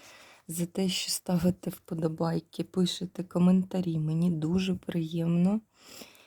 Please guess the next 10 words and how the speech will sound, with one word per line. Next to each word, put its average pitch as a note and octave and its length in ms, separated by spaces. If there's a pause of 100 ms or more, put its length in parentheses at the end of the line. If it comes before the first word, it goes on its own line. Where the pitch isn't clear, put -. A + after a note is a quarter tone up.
(1000)
Я F3+ 140
бажаю F3 480
вам E3 240
бути E3+ 320
здоровими, D#3 840
щасливими, E3 920
щоб - 220 (140)
повністю, F3 960 (100)
е, E3+ 40 (440)
м, F3 240